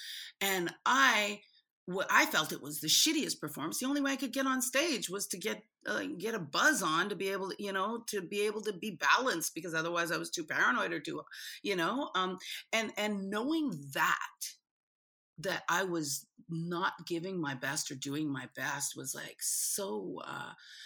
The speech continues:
was such a shock to me. And, and it's then, it's a, a moment when I really remember, um, that I try to keep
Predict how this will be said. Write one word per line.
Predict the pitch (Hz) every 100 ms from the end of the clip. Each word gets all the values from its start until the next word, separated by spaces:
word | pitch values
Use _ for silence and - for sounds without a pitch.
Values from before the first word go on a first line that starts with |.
| - -
was | - 190 -
such | - 240 247
a | 214
shock | - 196 180 -
to |
me. | 175 -
And, | 175 -
and | 208 180
it's | 165 175
then, | 165 226 277
it's | 277 185
a, | 214 - -
a | 185
moment | 180 233 254 185
when | 175
I |
really | 160 196 247 170
remember, | 160 160 185 220 180 156 -
um, | 156 151 - 170
that | 165
I |
try | 160 - 196
to | 202
keep | - -